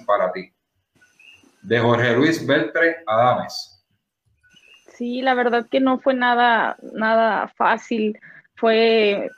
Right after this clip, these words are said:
Speaker 2: fueron meses muy, muy difíciles, pero siempre busqué,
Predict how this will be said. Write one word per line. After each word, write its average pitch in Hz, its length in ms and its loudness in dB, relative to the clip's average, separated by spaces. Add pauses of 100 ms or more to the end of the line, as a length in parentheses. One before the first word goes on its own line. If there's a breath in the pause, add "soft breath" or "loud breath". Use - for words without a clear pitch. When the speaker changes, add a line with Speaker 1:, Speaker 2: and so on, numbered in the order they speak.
(160)
Speaker 2:
fueron 233 300 -2
meses 233 340 -4
muy, 226 480 -2 (240)
muy 220 180 -2
difíciles, 254 840 0
pero 208 360 2
siempre 226 320 0
busqué, 214 760 0